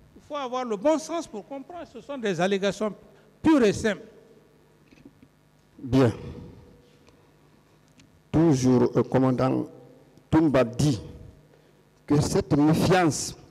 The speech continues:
Speaker 2: cette méfiance qui a caractérisé vos rapports vous a conduit à nommer auprès de lui votre homme de confiance,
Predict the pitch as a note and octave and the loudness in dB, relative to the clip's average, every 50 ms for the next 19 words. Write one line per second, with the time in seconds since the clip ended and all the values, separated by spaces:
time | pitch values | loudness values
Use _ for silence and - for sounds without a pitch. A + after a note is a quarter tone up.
0 | _ _ - - - F3+ F#3 - - C#3 C#3+ E3 E3+ - - F#3+ F#3+ F#3+ F3 - | _ _ -12 -4 -4 -4 -2 0 0 2 4 2 2 2 2 2 2 2 0 -2
1 | - - - - - - - _ _ _ _ _ _ _ _ _ _ _ _ _ | -4 -10 -16 -18 -20 -20 -20 _ _ _ _ _ _ _ _ _ _ _ _ _
2 | - C3 C3 C3 B2 - - F3+ E3+ E3 E3 D#3 D#3+ - E3 D#3+ D#3 D#3+ D3 D3 | -4 0 0 0 0 -2 0 0 2 2 2 0 0 0 0 2 2 0 2 2
3 | E3 E3 D3+ B2+ B2 A#2+ B2+ C3+ C3+ - D#3+ E3 E3+ F3 G3 - - - - - | 2 4 4 4 4 4 4 2 2 2 4 4 6 4 4 2 -2 -8 -18 -20
4 | - - - - - _ _ _ _ _ _ _ _ _ _ _ _ _ _ _ | -20 -20 -20 -20 -20 _ _ _ _ _ _ _ _ _ _ _ _ _ _ _
5 | - - - - - _ _ _ - A#2+ C#3 E3 D#3 D3 D#3 D3+ D3 - E3+ F3+ | -20 -20 -20 -20 -20 _ _ _ -6 0 2 2 4 4 4 2 2 2 2 2
6 | F3+ F3+ F#3+ F3 G3 G#3 G#3 A3 D4+ - - - - - - - - - C#3+ D3 | 4 4 4 4 4 4 4 2 0 -2 -4 -12 -20 -20 -20 -20 -8 -2 0 2
7 | D3 C#3+ D3+ E3 F3 F3 F3 F#3 F#3 F#3+ F#3 F3+ D#3+ - - F#3+ G3 G3 F#3+ D#3+ | 4 4 4 4 4 4 4 4 4 4 4 2 0 0 0 0 2 2 2 4
8 | D#3 D#3 D3 D3 D3+ E3+ G3 B3 - - - - - - - - - B2+ A#2+ D#3 | 4 2 4 4 4 4 4 2 0 -4 -12 -20 -20 -20 -20 -20 -14 -2 2 2
9 | F3+ F3 - D#3+ D3 - - F3 F3+ F3 D#3 D3+ - - D#3 D#3+ D3+ - - E3+ | 2 4 2 0 0 2 2 2 2 4 2 0 2 2 2 2 2 2 2 2
10 | E3 D3+ C#3 B2 - - - | 4 2 2 0 -4 -8 -10